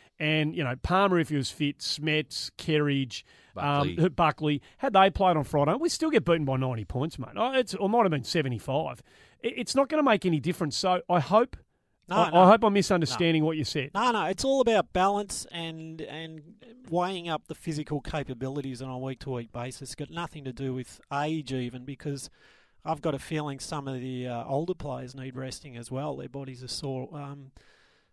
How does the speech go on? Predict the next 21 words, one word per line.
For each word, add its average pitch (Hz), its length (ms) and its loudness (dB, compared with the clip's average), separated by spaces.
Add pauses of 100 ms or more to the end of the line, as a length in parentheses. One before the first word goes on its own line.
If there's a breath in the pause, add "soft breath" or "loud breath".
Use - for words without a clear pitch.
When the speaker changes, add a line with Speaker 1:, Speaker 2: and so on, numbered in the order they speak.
Speaker 3:
so 151 80 -8
rather 214 280 2
than 160 120 -6
forcing 196 540 6
them 151 140 -6
to 135 80 -6
play 190 380 -4
every 131 200 -6
week 151 380 -4
and, 139 320 -14
and 139 300 -16
not 165 160 -14
forcing 127 520 -10
them, 123 120 -16
but 143 180 -6
rather 151 380 -2
than, 131 340 -10 (440 soft breath)
you 156 100 -12
know, 135 320 -10
sending 165 380 -10
them 139 280 -10